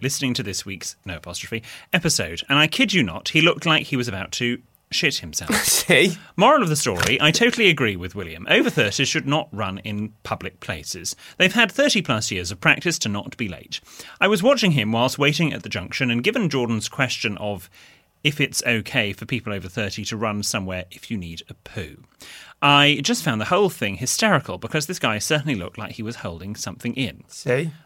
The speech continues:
Speaker 1: I hope he didn't have a medical condition, and if so, I apologise. Anyway, I love the podcast. It cracks me up. The Gay Ghost episode is the funniest thing I've ever heard.
Speaker 2: <laughs> Oh, God, that was ages
Speaker 1: That's
Speaker 2: ago
Speaker 1: a while
Speaker 2: now.
Speaker 1: ago,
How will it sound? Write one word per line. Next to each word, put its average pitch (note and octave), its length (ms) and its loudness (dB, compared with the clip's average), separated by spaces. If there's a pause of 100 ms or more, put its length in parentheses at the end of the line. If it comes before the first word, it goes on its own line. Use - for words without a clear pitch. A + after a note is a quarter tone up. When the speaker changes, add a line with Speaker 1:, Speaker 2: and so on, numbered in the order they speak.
Speaker 1:
I G2+ 40 -14
hope D3 280 0
he B2 80 -4
didn't G2 200 -8
have F2+ 160 -10
a F2 40 -10
medical D#2+ 340 -14
condition, A2 460 -4
and A2 120 -4
if F#2+ 100 -8
so, F2 180 -6
I D#2+ 120 -14
apologise. - 640 -12 (400)
Anyway, A3 200 6
I E3 120 6
love E3+ 260 2
the C#3+ 60 -8
podcast. - 520 -10
It - 120 -6
cracks - 340 -6
me A2+ 100 -4
up. - 140 -12
The C3+ 80 -6
Gay G3+ 240 4
Ghost E2+ 340 -4
episode G2+ 400 -6
is G2 80 -6
the B2+ 80 -8
funniest D#3+ 380 0
thing E2 160 -8
I've E2+ 140 -14 (120)
ever A2+ 200 -8
heard. - 640 -2
Speaker 2:
<laughs> - 40 4
Oh, D3 220 8
God, F3 380 4
that F#3 120 6
was D#3+ 140 -2
ages G#3 420 6
Speaker 1:
That's D3+ 180 6
Speaker 2:
ago A#2 120 8
Speaker 1:
a - 40 4
while A#2 200 6
Speaker 2:
now. F#2+ 60 0
Speaker 1:
ago, F2+ 220 -4